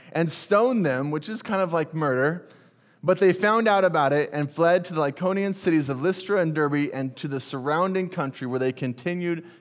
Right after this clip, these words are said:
to preach the good news." So they kept pressing in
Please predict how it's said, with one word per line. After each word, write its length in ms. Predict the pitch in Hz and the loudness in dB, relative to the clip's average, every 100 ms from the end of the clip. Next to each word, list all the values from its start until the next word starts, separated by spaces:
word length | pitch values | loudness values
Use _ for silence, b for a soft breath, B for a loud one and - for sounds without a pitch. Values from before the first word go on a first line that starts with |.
| _ | _
to 140 | 131 | -8
preach 560 | 113 - 147 135 - - _ - | -8 -6 -6 -6 -12 -16 _ -14
the 80 | |
good 200 | 117 123 | -4 -4
news." 560 | 117 113 85 82 - - b b b | -2 -6 -8 -12 -18 -20 b b b
So 120 | - | 0
they 120 | 180 175 | 2 4
kept 360 | 190 226 233 | 2 2 2
pressing 420 | 208 196 196 180 | 0 0 0 -2
in 340 | 151 131 123 | -2 -2 -4